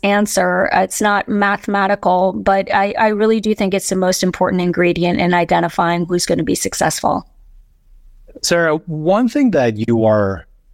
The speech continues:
Speaker 2: spending a lot of time working on and, and thinking on is how is the future finance curriculum is gonna look like. And, and I love that because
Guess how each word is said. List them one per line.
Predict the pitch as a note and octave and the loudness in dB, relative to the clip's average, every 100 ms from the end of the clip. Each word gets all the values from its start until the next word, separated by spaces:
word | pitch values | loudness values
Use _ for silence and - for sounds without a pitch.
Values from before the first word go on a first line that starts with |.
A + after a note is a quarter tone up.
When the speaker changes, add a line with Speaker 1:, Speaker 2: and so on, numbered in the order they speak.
| _ _ | _ _
Speaker 2:
spending | - - - C3+ C3+ C#3 | -10 -10 -2 0 2 2
a | A#2+ | 2
lot | A2+ G#2+ | 2 0
of | - | -4
time | - G#2+ G2+ G2 F#2+ F#2+ - _ _ - | -4 -2 0 0 0 -2 -6 _ _ -10
working | D#3 A#2+ C3+ C3 C3+ B2+ | 0 2 2 0 -2 0
on | B2 A#2+ A2 | 0 0 -2
and, | G2 | -4
and | G#2 F#2+ | -6 -4
thinking | C#3 B2+ B2 A#2+ | -2 0 0 0
on | A#2 A#2+ - _ _ _ _ | 0 -2 -10 _ _ _ _
is | - C#3 C#3 C3+ B2 A#2 - _ | 0 2 2 2 2 -2 -8 _
how | D#3 F3 G3 G#3 A3 - | -2 0 2 2 0 -4
is | D#3+ D#3 B2+ | -2 -2 0
the | B2 | -2
future | - - C#3 D3+ D3+ - D3+ C#3+ C#3+ C#3 _ _ _ - _ _ - - | -4 -4 -2 0 -2 0 2 2 0 -6 _ _ _ -20 _ _ -20 -4
finance | C#3 D3 C#3+ A#2 | 0 0 0 -4
curriculum | - - G#2+ G2 A2+ - G#2 F#2 F2+ G2+ - - | -6 -2 0 2 0 0 -2 -2 -2 -8 -10 -2
is | B2 | -2
gonna | G#2+ G#2+ G2+ | 0 0 0
look | A2 B2 | 0 -2
like. | - - D3 D3+ | -2 -2 0 -2
And, | C#3 | -2
and | D#3 D3+ | -2 -2
I | D3 | 0
love | D#3 G3 C4 | 0 2 0
that | B3 C#3+ | -2 -2
because | D#3 D#3 D3 B2+ | -2 0 0 -2